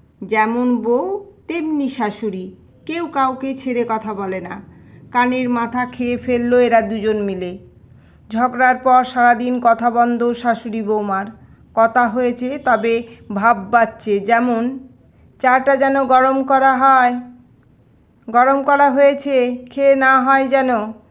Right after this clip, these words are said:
মাছটা যেন সর্ষে বাটা দিয়ে হয়, অজিত ভালোবাসে। আর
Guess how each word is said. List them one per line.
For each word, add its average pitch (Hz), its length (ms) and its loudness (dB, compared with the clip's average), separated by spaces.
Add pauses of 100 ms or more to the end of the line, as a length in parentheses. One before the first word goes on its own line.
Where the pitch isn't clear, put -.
(720)
মাছটা 254 440 0
যেন 269 260 2
সর্ষে 269 420 -4
বাটা 269 300 0
দিয়ে 269 240 0
হয়, 240 420 2 (320)
অজিত 247 340 -2
ভালোবাসে। 254 840 0 (1500)
আর 233 200 2